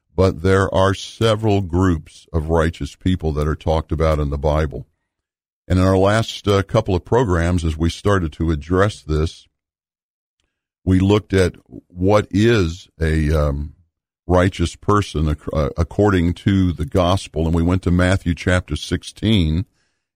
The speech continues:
and this is, um, somewhat in line with what we're talking about, uh, in our teaching portion of our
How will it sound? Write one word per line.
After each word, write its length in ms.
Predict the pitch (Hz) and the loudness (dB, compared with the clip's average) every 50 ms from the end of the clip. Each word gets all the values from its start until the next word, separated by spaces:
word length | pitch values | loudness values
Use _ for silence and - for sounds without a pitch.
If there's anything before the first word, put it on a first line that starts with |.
| _ | _
and 180 | - 90 85 85 | -2 0 2 2
this 220 | 104 110 - - | 2 2 0 0
is, 260 | 113 107 92 80 82 98 | -2 -2 -2 -2 0 0
um, 380 | 92 87 85 82 82 85 85 - _ _ _ _ _ _ _ _ _ _ _ _ _ _ _ _ _ - - | 2 2 2 0 0 -2 -6 -10 _ _ _ _ _ _ _ _ _ _ _ _ _ _ _ _ _ -20 -20
somewhat 440 | _ - - 127 160 175 160 117 95 | _ -2 0 2 2 4 4 4 4
in 80 | 90 90 | 4 4
line 340 | 92 92 95 98 101 101 | 2 2 2 2 2 2
with 140 | 92 87 80 | 0 0 0
what 160 | 90 98 82 | 0 0 2
we're 100 | 92 98 | 0 0
talking 460 | 92 - 104 90 110 113 - 95 85 82 | 0 0 0 0 0 0 0 -2 -2 0
about, 420 | 76 87 87 85 92 87 - - - - | 0 0 0 0 0 -2 -4 -6 -6 -4
uh, 220 | 85 80 82 - | -2 -2 -2 0
in 160 | 65 90 90 87 | 0 0 2 2
our 140 | 80 78 | 0 0
teaching 420 | - - 147 156 156 - 98 92 82 | 0 0 -2 -2 0 0 0 -2 0
portion 400 | - - 87 85 80 - 82 78 | -2 -2 -2 -2 -2 -4 -6 -4
of 100 | 80 78 | -4 -2
our 300 | 80 80 78 76 73 | -2 0 0 -2 -2